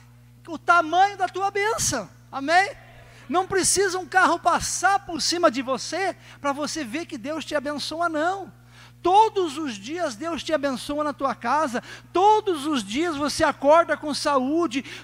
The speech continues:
todos os dias você tem saúde pra trabalhar, você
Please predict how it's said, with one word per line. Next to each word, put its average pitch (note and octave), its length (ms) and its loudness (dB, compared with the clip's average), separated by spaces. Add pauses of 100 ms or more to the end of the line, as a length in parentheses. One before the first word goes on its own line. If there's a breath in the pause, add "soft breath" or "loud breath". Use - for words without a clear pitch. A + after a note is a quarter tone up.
todos F#4 500 0
os C#4+ 220 -4
dias C#4 580 -4 (200 loud breath)
você D#4 300 -6
tem D#4+ 200 -6
saúde D4+ 380 -2
pra C#4+ 120 -2
trabalhar, C4+ 640 0
você C#4+ 300 -6